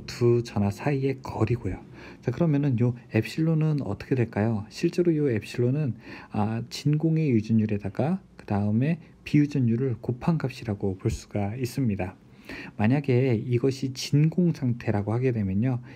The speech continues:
이 식은 요렇게 변할 수 있겠죠. 사 파이 곱하기 팔 점 팔 오 오 곱하기 십의 마이너스 십이 승 분의 일 곱하기 R 제곱 분의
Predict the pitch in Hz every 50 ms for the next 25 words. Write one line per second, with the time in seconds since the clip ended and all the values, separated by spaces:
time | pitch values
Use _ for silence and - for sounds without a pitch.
0 | - - - - 120 - - - 156 147 139 139 139 113 107 120 120 - - -
1 | 113 113 - - 104 101 98 - - - 120 - - 101 - - - 101 98 101
2 | - - - - - - - - - - - - - 123 120 123 127 123 - -
3 | - - 123 123 127 135 139 147 156 165 - - - - - - - - - -
4 | 110 107 110 117 120 147 165 160 - - - - - - _ _ - - - 123
5 | 120 123 123 - - - 123 117 117 127 135 139 131 - - - - 147 143 147
6 | 160 170 165 - - - _ - - 107 104 107 117 131 151 156 - - _ -
7 | - 127 113 107 117 139 - - - - - - - _ _ - - 120 - -
8 | 113 107 107 113 117 131 151 165 160 - - - - - - - - 131 131 131
9 | 147 165 165 160 - - - 98 98 104 107 104 104 - - - 131 127 131 123
10 | - - - 175 165 135 120 113 - - 107 104 104 - - - - - - -
11 | - - 143 139 135 139 139 160 180 180 - - - - - _ _ - 123 117
12 | 107 104 - - - - - - - - - - 123 123 - - - 113 - 127
13 | 135 147 165 - - - - _ - - - 101 98 98 98 101 104 - - -
14 | - - - 117 113 120 113 107 - - 107 110 113 135 160 180 -